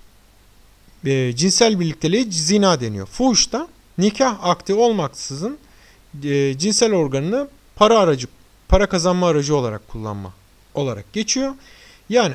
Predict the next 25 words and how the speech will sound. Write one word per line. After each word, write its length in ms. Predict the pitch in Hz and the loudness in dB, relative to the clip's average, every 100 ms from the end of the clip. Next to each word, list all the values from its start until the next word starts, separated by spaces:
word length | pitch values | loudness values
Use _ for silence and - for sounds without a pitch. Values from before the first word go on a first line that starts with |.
| - | -2
altı 300 | 233 247 226 | 0 0 0
yaşında, 400 | 156 - 135 165 | -2 -2 -6 0
beş 220 | 285 - | 0 0
yaşında 340 | 170 147 147 190 | -2 -4 -4 -4
bir 100 | 240 | -2
çocuğa 460 | 175 135 120 110 - | -2 -2 -4 -8 -2
eğer 300 | 180 139 - _ | 0 0 -6 _
birisi 480 | 160 202 - 131 98 _ _ _ _ _ | -4 -2 -2 -6 -10 _ _ _ _ _
tecavüz 520 | 175 170 175 156 123 | -4 2 2 2 -2
ederse 580 | 135 185 262 - 190 262 _ _ _ _ _ _ _ _ _ _ - | -2 0 0 0 -6 -6 _ _ _ _ _ _ _ _ _ _ -8
ve 60 | 135 | -2
yakalanırlarsa, 1000 | 143 - 190 247 262 190 120 - 175 269 _ _ _ _ _ _ 135 | -2 2 4 6 4 0 0 -4 -8 -8 _ _ _ _ _ _ -6
diyelim 300 | 131 113 104 | -4 -4 -6
ki 240 | - 196 277 _ _ _ _ _ _ _ - | -8 -10 -10 _ _ _ _ _ _ _ -4
dört 200 | 143 - | -4 -4
kişi, 320 | - - 175 - | -6 -6 -8 -8
o 100 | 156 | -6
da 80 | 143 | -2
çok 220 | - 104 | -4 -4
saçma. 420 | - 92 - 185 - - | -8 -12 -12 -14 -14 -4
Neyse, 400 | 196 147 185 277 _ _ _ _ _ _ _ _ - | -4 -2 -6 -10 _ _ _ _ _ _ _ _ -6
çocuğa 520 | - 240 175 123 101 | 0 2 2 0 -2
had 180 | - 190 | -2 -2
cezası 440 | 226 202 208 190 196 | 0 0 2 0 -2
gelmiyor, 500 | 226 220 180 233 | -2 -2 -2 -2